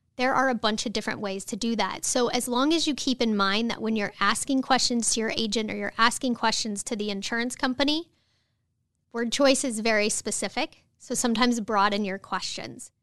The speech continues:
How could I go about not making premium payments? Because there's actually six different ways to do it, for example.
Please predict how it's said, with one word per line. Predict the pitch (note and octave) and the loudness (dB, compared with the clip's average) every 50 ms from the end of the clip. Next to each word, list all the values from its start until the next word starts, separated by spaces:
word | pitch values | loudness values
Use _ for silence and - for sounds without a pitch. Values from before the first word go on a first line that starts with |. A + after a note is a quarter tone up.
| _ _ _ _ _ _ _ _ _ _ | _ _ _ _ _ _ _ _ _ _
How | _ - C4 C4 C#4+ | _ 2 2 2 2
could | C#4 - - C#4+ D#4 D4 C#4+ C4+ | 0 -4 -4 0 0 2 2 2
I | - A3+ A3+ A#3 A#3 A3 | 0 0 0 0 0 0
go | A3+ A3+ A3 G#3+ | 0 0 0 2
about | G#3 G#3 G3+ G#3 G#3 G#3 G3 - A3+ | -2 0 0 2 2 2 0 -2 -2
not | A3 G3+ F#3+ - - | -2 -2 -2 -2 -2
making | G#3 G3+ G3 G#3 G#3 G3+ | -4 -4 -4 -6 -8 -8
premium | G3 - C#4 C4 B3 A3+ A3 G#3 G3 G3 | -4 0 0 2 2 2 0 -2 -2 -4
payments? | - G#3+ G3+ G3 G3 F#3+ F#3+ F#3+ - - | -2 -2 -2 -2 -4 -6 -8 -8 -10 -10
Because | - F#3+ F#3+ - G#3+ G3+ G3 | -10 -10 -10 -10 -12 -12 -6
there's | G#3+ G#3+ G#3 G#3 G3+ | -4 -2 -2 0 2
actually | G#3+ G3+ G3+ - - G#3+ G3+ G3+ G3 F#3+ G3+ G3+ _ _ _ _ | 2 0 0 -2 -2 -2 0 0 0 -2 -4 -10 _ _ _ _
six | - - - G#3 - | -6 -4 -2 -2 -2
different | - G#3+ G3 - G3+ G3 | -2 -4 -4 -4 -4 -4
ways | G#3 G3+ G#3 - - | -2 -4 -2 -2 -2
to | - G3 | -2 -2
do | G3 F#3 F#3+ | -2 -2 -4
it, | - - - - | -6 -12 -16 -16
for | - - F#3+ | -12 -10 -8
example. | G3 G#3 F#3+ - - - - - - - - | -8 -8 -8 -10 -10 -10 -8 -8 -8 -8 -8